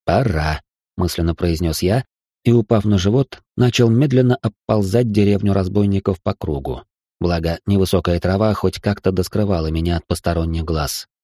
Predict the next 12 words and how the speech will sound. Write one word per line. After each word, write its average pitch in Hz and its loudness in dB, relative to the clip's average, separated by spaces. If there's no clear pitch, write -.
Плюс - -2
уже 98 0
смеркалось. 82 -6
"Двадцать 151 -2
один", 92 2
поделился 95 2
я 90 2
своим 90 -2
мнением 90 0
с - -6
Андромедой. 90 0
"Двадцать 156 -2